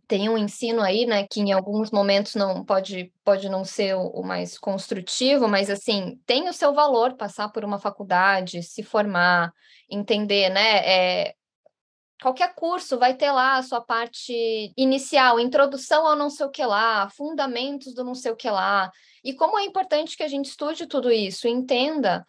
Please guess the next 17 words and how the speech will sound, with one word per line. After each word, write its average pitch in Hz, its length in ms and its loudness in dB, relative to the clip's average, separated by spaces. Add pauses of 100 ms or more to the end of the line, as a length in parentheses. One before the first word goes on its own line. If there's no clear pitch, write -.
(280)
profundamente 254 880 0
sobre 254 240 2
algum 226 260 0
assunto. 190 720 -10 (280)
Então, 226 260 -2
você 269 100 -2
faz 240 220 2
uma 214 100 -4
faculdade, 214 600 2
você 202 240 -6
faz 202 260 -2
uma 180 160 -10
pós, 220 480 6
você 202 180 -10
faz 208 240 -6
um 190 120 -10
mestrado, 196 800 0